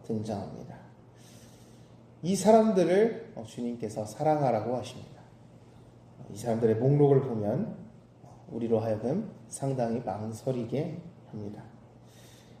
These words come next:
이렇게까지 해야 하나? 이러한 사람들을 사랑하는 것은 결코 쉽지 않습니다. 그리고 삼십 절부터 또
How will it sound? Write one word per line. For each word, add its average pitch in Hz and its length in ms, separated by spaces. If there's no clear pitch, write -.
이렇게까지 135 880
해야 131 180
하나? 101 340
이러한 170 280
사람들을 165 420
사랑하는 156 440
것은 135 380
결코 107 320
쉽지 - 320
않습니다. - 420
그리고 175 180
삼십 208 380
절부터 202 400
또 175 400